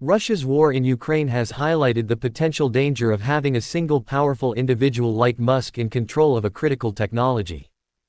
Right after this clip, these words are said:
SpaceX is best known for its high-profile crewed missions to the International Space Station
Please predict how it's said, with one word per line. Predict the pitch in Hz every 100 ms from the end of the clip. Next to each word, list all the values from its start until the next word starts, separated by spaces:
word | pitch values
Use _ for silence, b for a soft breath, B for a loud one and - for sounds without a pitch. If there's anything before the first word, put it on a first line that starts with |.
| _ _
SpaceX | - - 190 214 - 190 -
is | 151 107
best | 123 156 -
known | 139 131 123
for | 113 120
its | 120 -
high-profile | 156 151 - 156 143 139 113
crewed | 110 147 143
missions | 117 147 - 117 -
to | 135
the | 127 131
International | 160 156 139 139 131 117
Space | - 143 135
Station | - - 135 - 95